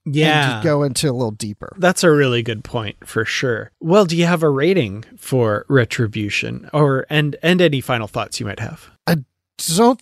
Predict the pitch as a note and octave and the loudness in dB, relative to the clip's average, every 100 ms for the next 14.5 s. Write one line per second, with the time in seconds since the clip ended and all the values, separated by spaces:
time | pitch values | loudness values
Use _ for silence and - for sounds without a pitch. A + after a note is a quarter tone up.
0 | _ A3+ G#3 G3+ E3+ E3+ D#3+ E3 D#3 D#3 | _ -2 2 4 4 4 2 2 4 2
1 | D#3 D3 - - D#3 E3 D#3+ - D3 D3 | 2 0 -2 -2 2 2 0 0 0 0
2 | - D3+ C3 C3+ C3 B2+ - F#3 F#3 - | -2 -6 -6 -4 -4 -4 0 2 2 0
3 | D#3+ C#3 E3+ G3 D#3 F#3 D#3+ C#3 D#3 E3 | -4 -2 0 0 0 -2 -2 -2 2 2
4 | - - - D#3 C3+ D#3 E3 E3 E3 - | 2 -2 0 2 4 4 4 4 2 0
5 | C#3+ C#3 C#3 C3 - - - A3 G#3+ A3 | 0 2 2 0 -4 -2 0 2 2 2
6 | - D#3+ D3+ - F3+ E3 C#3+ - F#3+ F#3+ | 0 0 0 -2 0 2 2 2 0 -2
7 | - - C3+ D3+ C#3+ C3+ C3 C3+ C3 - | -4 -4 -4 0 2 2 0 0 -2 -6
8 | B2 C#2 _ - C#4+ A4 F4+ E3+ C3+ B2+ | -10 -10 _ -2 2 4 6 6 4 2
9 | A3+ G#3+ B2+ G2+ G#2+ - - - G#3 - | 0 0 -2 -8 -6 -4 -2 2 2 2
10 | - A3+ F3+ - - - D3+ F#3+ E3+ A3+ | -2 0 -2 -4 -14 -18 -4 -2 2 2
11 | A3 A#3 G#3+ G3 G#3+ G#3 D#3+ A#2 C#3+ D#3+ | 4 2 2 2 4 4 2 0 -2 -2
12 | F3+ - E3+ D#3 F3 - - C#3+ E3 D3 | -2 -2 0 2 2 0 -8 0 2 2
13 | C#3 C3 - C3 - C3+ A#2 A2+ A#2 C3+ | 0 0 2 0 0 -2 -2 -6 -6 -4
14 | - C#3 A#2 - | -2 0 0 -2